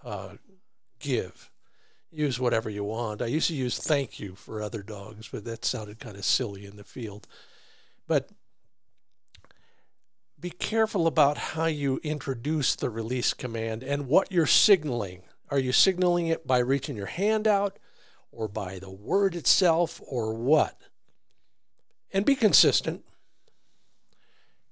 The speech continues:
If you're going to s-, basically just shove your hand out and that's the command, fine.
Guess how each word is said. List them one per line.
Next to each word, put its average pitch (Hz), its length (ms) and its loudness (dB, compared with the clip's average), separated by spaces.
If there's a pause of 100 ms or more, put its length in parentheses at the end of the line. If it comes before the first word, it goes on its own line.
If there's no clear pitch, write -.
(140)
If - 280 -4
you're 151 160 2
going 156 180 6
to 143 40 4
s-, - 140 -2 (220)
basically 143 460 2
just 123 200 0
shove 147 260 4
your 120 120 4
hand 135 260 2
out 123 240 6
and 117 80 -8
that's 123 280 4
the 131 100 -6
command, 120 380 -2
fine. 320 320 0